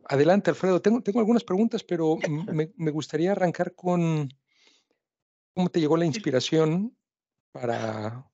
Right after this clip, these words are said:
Speaker 1: pues, para
Speaker 2: Por lo que
Speaker 1: ventilarte a través de
Speaker 2: leí,
Speaker 1: ese artículo.
Speaker 2: Miguel, por lo que me empezó a salir cuando empezaron a salir las noticias o los artículos, digamos, de gente que estaba muy alarmada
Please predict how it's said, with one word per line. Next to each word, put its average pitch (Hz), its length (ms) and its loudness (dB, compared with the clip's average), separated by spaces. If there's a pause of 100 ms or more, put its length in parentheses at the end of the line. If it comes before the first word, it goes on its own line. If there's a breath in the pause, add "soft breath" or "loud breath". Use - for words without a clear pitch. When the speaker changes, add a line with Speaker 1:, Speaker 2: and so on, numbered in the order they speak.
Speaker 1:
pues, - 160 -14
para 120 260 -2
Speaker 2:
Por 123 100 4
lo 127 80 2
que - 60 -4
Speaker 1:
ventilarte 139 320 2
a 139 120 -2
través 127 180 2
de 123 60 0
Speaker 2:
leí, - 20 0
Speaker 1:
ese 120 140 -6
artículo. 139 280 -6
Speaker 2:
Miguel, 160 280 -8 (340)
por 160 140 2
lo 165 140 4
que 160 100 2
me 156 100 4
empezó 190 640 2
a 170 80 2
salir 170 440 4 (720 soft breath)
cuando 139 320 -6
empezaron 160 480 -4
a 165 60 -4
salir 156 360 -2
las 151 380 -4
noticias 147 680 -2
o 123 100 -4
los 117 160 -10
artículos, 131 680 -4
digamos, 135 340 -4
de 120 80 -8
gente 160 300 -4
que 131 80 -6
estaba 127 320 -6
muy 196 240 2
alarmada 180 580 0